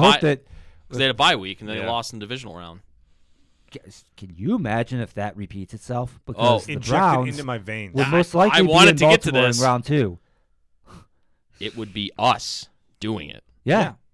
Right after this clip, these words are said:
Speaker 2: Uh, unless if six or seven seed were to pull it
Speaker 1: Normally,
Speaker 2: upset
Speaker 1: you
Speaker 2: in the
Speaker 1: would,
Speaker 2: first round.
Speaker 1: normally, you'd be like, "Oh, we're going into Baltimore. No way we're gonna win that." Number one, we've already beaten Baltimore in Baltimore this year.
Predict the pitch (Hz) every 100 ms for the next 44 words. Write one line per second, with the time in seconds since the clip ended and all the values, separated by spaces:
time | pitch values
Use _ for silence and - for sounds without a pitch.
0 | _ _ _ 127 135 131 139 175 175 160
1 | - 170 - 127 156 156 139 127 113 117
2 | 110 117 160 - 131 135 262 151 196 113
3 | 107 110 156 156 190 220 226 220 160 165
4 | 143 131 147 127 120 139 135 120 113 117
5 | 127 139 120 123 117 131 98 95 92 98
6 | 107 - _ _ _ 180 185 185 190 139
7 | 165 277 214 135 - 90 110 98 98 98
8 | - 135 110 107 98 92 92 85 82 85
9 | 104